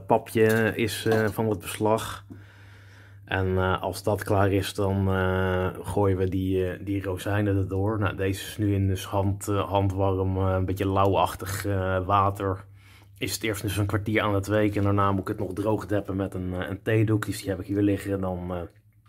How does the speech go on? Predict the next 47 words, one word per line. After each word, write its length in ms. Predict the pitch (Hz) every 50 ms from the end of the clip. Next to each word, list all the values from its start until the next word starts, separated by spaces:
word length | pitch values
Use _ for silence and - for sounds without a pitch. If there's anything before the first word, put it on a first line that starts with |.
| _ _ - _ _ _ - - - - - - - - - - - - - - - - - _ _ _ _ _
eh, 200 | - - 101 98
doe 160 | 92 104 101 98
ik 60 | -
dat 140 | 104 101 -
zo 180 | - 104 95
meteen, 520 | 95 98 98 - 104 95 95 95 98 95 98
eh, 100 | 98 98 -
op 180 | 104 104 -
de 100 | - -
theedoek, 480 | - - 104 98 90 98 98 - - -
eh, 140 | 101 95 92
droog 400 | 90 95 101 98 101 104 101 -
deppen, 320 | - 95 92 92 - 92
die, 300 | 85 98 95 92 95 95 92
eh, 100 | 90 -
rozijnen. 600 | 98 95 90 - 104 95 92 92 92 95 110 - - - - 98 95 - - - - - - - - - _ 101 - - - - - - - - - - - - - - - - - - - - -
Dus 300 | - 101 92 85 - -
ja, 240 | 107 95 90 80 69
en 80 | 85 92
dan 120 | 92 92
hier 180 | 101 101 95 95
heb 100 | 95 87
ik 100 | - -
natuurlijk 200 | 104 - - -
de 120 | - -
pan 240 | - 113 101 107 104
al 200 | 90 101 101 98
op 100 | 104 -
het 100 | 104 -
fornuis 380 | - 113 104 101 98 98 95
gezet 420 | - - - - 104 98 95 - 98
en 60 | 92
ik 120 | 95 101
moet 120 | 98 95 92
de 120 | - -
olie 320 | - 101 98 95 95 95 90
er 80 | 92
nog 200 | 92 92 90 -
in 180 | 82 101 95 90
gieten. 320 | - - 98 95 - 104
Dus 80 | 98 87
dat 140 | 101 101 98
ga 200 | - 104 92 92
ik 100 | - 90
ook 200 | 90 92 92 -
alvast, 500 | 90 85 98 92 87 - - - - 101
eh, 180 | 95 92 92